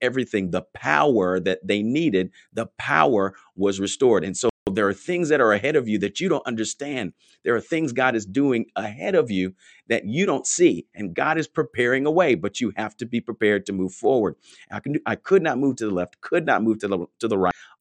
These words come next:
All I could see was a light that was green saying, "Move forward." This begins in your mind. When adversaries come, they want to distract you. The adversary wants to slow you down. The adversary wants to impede your progress.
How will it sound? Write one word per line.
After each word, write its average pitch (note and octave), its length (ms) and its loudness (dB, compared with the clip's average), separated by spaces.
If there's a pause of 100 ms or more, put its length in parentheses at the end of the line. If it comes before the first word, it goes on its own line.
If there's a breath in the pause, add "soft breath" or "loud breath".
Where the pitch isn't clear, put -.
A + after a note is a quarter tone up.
All C3 220 2
I D3 100 6
could D#3 180 2
see G#2 240 2
was F#2 280 0
a F2 80 2
light G2 560 0
that A#2+ 180 -2
was C#3+ 160 -4
green F#2 480 -2
saying, F2 480 -4
"Move F2 220 0
forward." D#2+ 420 -2
This C3+ 300 -2
begins C#3 640 -2
in D#3+ 240 0
your C3+ 160 2
mind. A2+ 600 -4 (600 loud breath)
When G#2 240 -2
adversaries E3 600 2
come, B2+ 420 -2
they A2+ 220 -2
want A2 400 -4
to - 100 -4
distract - 680 -6
you. D#2+ 260 -8
The F#2+ 200 -4
adversary G2+ 720 0 (380 soft breath)
wants A2 360 -2
to - 160 -6
slow F#2+ 300 0
you A2+ 140 0
down. C3+ 360 0
The G2 240 -2
adversary B2 640 0
wants G2 260 -4
to - 240 -4
impede C3 480 -2
your - 140 0
progress. A#2+ 500 0